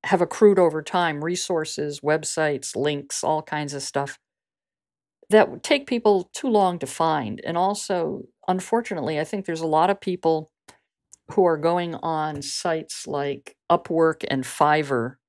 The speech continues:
Not to say that I'm down talking these sites, but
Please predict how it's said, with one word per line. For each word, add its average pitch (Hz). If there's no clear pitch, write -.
Not 190
to 185
say 170
that 156
I'm 143
down 147
talking 147
these 135
sites, 190
but 165